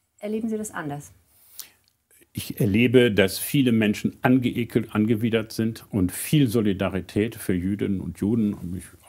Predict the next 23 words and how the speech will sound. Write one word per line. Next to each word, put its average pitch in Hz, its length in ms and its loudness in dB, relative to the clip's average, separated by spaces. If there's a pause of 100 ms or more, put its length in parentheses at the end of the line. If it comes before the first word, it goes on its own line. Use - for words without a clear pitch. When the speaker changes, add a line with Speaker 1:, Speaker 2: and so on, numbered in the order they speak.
(160)
Speaker 2:
in - 60 -4
meinem 90 220 0
Wahlkreis, 98 640 2
äh, 98 260 -6
und, 110 280 -4
und 101 380 -4
in 131 140 -6
Göttingen, 110 400 0
und - 360 -8
das 107 140 -4
ist 127 120 -6
schon 139 260 4
sehr 120 140 4
deutlich. 95 580 0 (880)
Ähm, 90 320 -2 (240)
ich - 100 -14
glaube 120 360 0
aber, 101 180 -2
es 98 100 -8
gibt - 240 -8
ein 101 140 -2
zweites 104 500 -2
Element. 73 560 -12